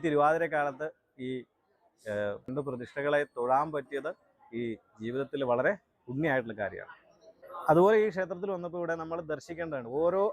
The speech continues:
ആത്മാന്വേഷിയും ദർശിക്കേണ്ട ഒരു സ്ഥലമുണ്ട്. രമണ മഹർഷിക്ക്, ഏ, രമണ മഹർഷിക്ക് ആ മരണാനുഭവം ഉണ്ടായ ഒരു ആശ്രമമുണ്ട് ഈ ക്ഷേത്രത്തോട് ചേർന്നിട്ട്. ഈ ക്ഷേത്രത്തിൻ്റെ തെക്കേ നടയിൽ സ്വന്തം ഉള്ളിലുള്ള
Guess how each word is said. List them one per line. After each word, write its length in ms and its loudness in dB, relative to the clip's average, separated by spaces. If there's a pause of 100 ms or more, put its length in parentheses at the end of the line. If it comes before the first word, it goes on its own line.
(160)
ആത്മാന്വേഷിയും 840 -4 (220)
ദർശിക്കേണ്ട 460 -4
ഒരു 140 -6
സ്ഥലമുണ്ട്. 500 0 (560)
രമണ 320 2
മഹർഷിക്ക്, 1300 -2 (340)
ഏ, 60 -2 (240)
രമണ 200 4 (100)
മഹർഷിക്ക് 480 0 (400)
ആ 20 6 (260)
മരണാനുഭവം 680 -2
ഉണ്ടായ 200 0 (100)
ഒരു 120 -2 (680)
ആശ്രമമുണ്ട് 580 -2 (200)
ഈ 120 -6
ക്ഷേത്രത്തോട് 540 -2 (100)
ചേർന്നിട്ട്. 440 0 (560)
ഈ 120 0
ക്ഷേത്രത്തിൻ്റെ 540 2 (760)
തെക്കേ 260 2 (100)
നടയിൽ 260 2 (800)
സ്വന്തം 420 4 (300)
ഉള്ളിലുള്ള 480 4